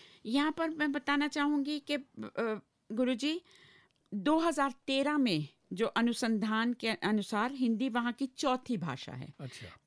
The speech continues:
Speaker 1: प्रथम भाषा है अंग्रेजी,
Speaker 2: जी।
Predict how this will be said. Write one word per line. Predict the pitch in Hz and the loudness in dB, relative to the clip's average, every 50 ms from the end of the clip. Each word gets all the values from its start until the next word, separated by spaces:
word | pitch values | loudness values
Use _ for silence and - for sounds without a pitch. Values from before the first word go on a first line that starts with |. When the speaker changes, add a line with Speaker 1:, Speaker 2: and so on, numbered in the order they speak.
| _ _ - | _ _ 0
Speaker 1:
प्रथम | 247 269 277 - 359 339 302 294 | 2 2 2 4 4 4 4 6
भाषा | 269 233 233 - 247 202 | 4 2 2 2 2 2
है | 214 - - - | 0 0 -2 -2
अंग्रेजी, | 160 170 156 156 156 147 139 - 240 359 - - _ _ _ _ - | -2 -2 -2 -2 -2 -4 -4 -4 -8 -10 -10 -12 _ _ _ _ -14
Speaker 2:
जी। | 127 107 104 113 | -12 -10 -10 -10